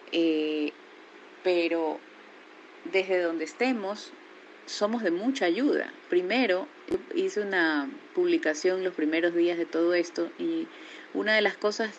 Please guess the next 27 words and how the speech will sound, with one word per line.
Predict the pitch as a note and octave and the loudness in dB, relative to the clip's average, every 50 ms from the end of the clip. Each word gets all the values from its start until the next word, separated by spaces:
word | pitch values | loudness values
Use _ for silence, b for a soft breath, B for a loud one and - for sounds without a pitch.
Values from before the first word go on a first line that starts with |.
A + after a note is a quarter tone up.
| - - | -4 -2
lo | F3 E3+ | 0 2
primerito | E3+ E3+ E3+ E3+ E3+ F#3 G#3 - A3 | 2 2 4 2 2 2 2 2 2
era, | A#3 A#3 A3+ | 2 2 0
pues, | - - - - | 0 -4 -4 -2
quedarse | - D#3+ D3+ D3+ D3+ - F#3+ | 0 2 2 2 0 -2 -4
en | F3 | -4
su | E3+ - - | -4 -2 2
casa, | - C4+ C4 G#3+ - - F3 E3 | 4 6 6 4 2 0 -6 -4
justamente | D#3 F3 F3 F3 - G#3 G#3+ B3 C4 A#3 F#3+ F3+ E3+ | -4 -4 -2 -2 -2 -2 0 0 0 0 0 -2 -2
para | - E3+ D#3+ D#3 D3 D3 | 0 2 2 2 2 0
que | D3 - D3+ | -2 -4 -6
si | D3+ D#3+ | -6 -6
estabas | D3+ - E3+ F3 F3+ | -2 0 2 2 2
contagiado | F3 F#3+ F3+ E3+ D#3+ D#3 D#3 F3+ F3+ F3 F3 | 0 -2 -4 -4 -4 -4 -4 -2 -2 -2 -2
no | E3 E3 E3 | -4 -4 -6
contagiar | E3+ E3 E3 E3 D#3 D3+ D#3+ D#3 | -6 -8 -8 -8 -8 -8 -8 -6
a | D#3 D#3+ | -6 -4
nadie | E3+ G3+ A3 G#3+ G#3 G3 F#3+ F#3+ G3 B B B B B B - | 0 2 2 2 2 2 0 -2 -2 B B B B B B -4
o | F3+ | 0
no | F3 F3 E3+ | 0 2 2
contagiarte | - F#3+ F#3 F3+ E3 E3 F#3 G3 G#3 G#3 G3+ G3 - F#3 | 2 0 0 0 -2 0 0 2 2 2 0 0 -2 -2
y | F3 | -2
propagar | F3 E3+ D#3+ - D#3+ D#3 D#3+ E3 E3 E3 | -2 -4 -4 -2 -2 0 0 0 0 0
más | E3 E3 E3 E3 E3 | -2 -2 -2 -2 -4
este | E3+ E3 - F#3 | -6 -4 -2 -2
virus. | G#3 A3+ A#3+ A#3+ A3 G3+ G3+ G3+ - B B B B B B B B B B B B B B B B B - - - - | -2 0 -2 -2 -2 -4 -6 -8 -10 B B B B B B B B B B B B B B B B B -18 -16 -4 0
Eh, | - F3+ F3 E3+ E3+ E3 E3 E3 D#3+ D#3+ D#3+ D#3 - | 4 6 6 8 6 6 4 4 2 0 -2 -4 -6